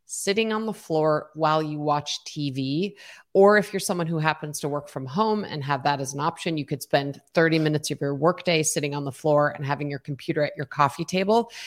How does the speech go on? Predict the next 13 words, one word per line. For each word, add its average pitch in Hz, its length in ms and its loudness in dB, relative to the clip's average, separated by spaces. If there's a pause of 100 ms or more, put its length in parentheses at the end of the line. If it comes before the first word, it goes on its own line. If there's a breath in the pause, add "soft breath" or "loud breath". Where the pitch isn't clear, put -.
(200 loud breath)
But 196 80 0
the 208 80 10
homework 277 320 4
is 233 120 0
to 214 140 -4
accumulate 208 680 -2
thirty 190 400 0
minutes 165 440 -2
of 151 100 -8
sitting 170 320 -2
on 156 100 -2
the 143 80 -4
floor. 147 540 0